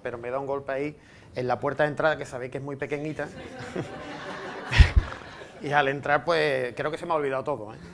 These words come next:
<laughs> Bueno, yo soy el novato, aquí más de uno, creo que, que ya tiene alguna charla que otra encima. Yo,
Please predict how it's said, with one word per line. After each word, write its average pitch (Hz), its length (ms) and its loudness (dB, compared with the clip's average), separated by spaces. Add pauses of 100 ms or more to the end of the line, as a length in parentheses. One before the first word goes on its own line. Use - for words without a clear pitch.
(720)
<laughs> - 800 -18
Bueno, 147 300 2
yo 143 160 0
soy 190 480 0
el 143 200 -4
novato, 147 360 0
aquí 147 160 -4
más 151 180 -4
de 156 80 0
uno, 160 280 0
creo 143 200 -2
que, 143 260 -2
que 131 120 -6
ya 135 120 -2
tiene 147 200 -2
alguna 143 480 -2
charla 139 320 0
que 135 100 -2
otra 139 180 -4
encima. 151 380 -6
Yo, 131 480 -2